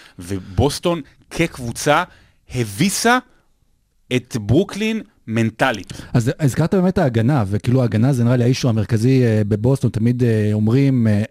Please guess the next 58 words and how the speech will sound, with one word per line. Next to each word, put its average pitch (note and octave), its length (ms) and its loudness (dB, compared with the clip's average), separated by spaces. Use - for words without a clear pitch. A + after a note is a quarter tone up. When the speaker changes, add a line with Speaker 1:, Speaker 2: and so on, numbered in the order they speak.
Speaker 2:
אין A#2 120 0
להם G#2+ 120 2
שחקני - 260 -2
התקפה G#2+ 380 -2
מספיק C#3 300 -2
טובים, G#2+ 220 2
בכלליות, A2 420 2
קבוצה A#2 400 -2
בשביל G#2+ 300 -2
לנצח A2 300 -2
את - 100 -4
ה-, G#2 400 2
לזכות A2+ 420 -2
ב-, G#2+ 340 2
ב-, G#2 420 2
באליפות A#2 240 2
צריכה B2 140 -2
שתהיה A#2+ 160 0
לה A#2 80 2
התקפה B2+ 320 -2
טובה, E3+ 160 0
אז A2 100 0
לבוסטון F3 320 -2
יש F#3 80 2
את - 60 -4
ההתקפה, C3+ 280 -2
אולי A#2+ 140 2
לא C3 120 2
הכי A2 200 0
טובה B2+ 240 2
בליגה, B2+ 280 2
אבל A#2 120 2
ב-, A#2+ 80 0
או A2+ 160 2
בפלייאוף, A#2 340 2
בוא B2+ 80 0
נגיד, B2+ 120 2
אבל A2+ 100 2
בטופ A2 320 0
חמש A#2 380 2
עם A2+ 100 -2
טייטון B2 440 0
ו-, G2+ 300 -2
ו-, G#2+ 220 2
ועם A2 240 2
בראון, D#3 220 2
אבל A#2+ 160 0
כן D#3+ 120 0
יש F3 120 -2
את C3 100 -2
ההגנה A#2 300 2
הכי C3+ 220 2
טובה C3 240 2
עד B2 60 2
עכשיו A#2 200 -2
שראינו, A#2+ 520 2
אה, A2 200 4
בפלייאוף, C#3 520 0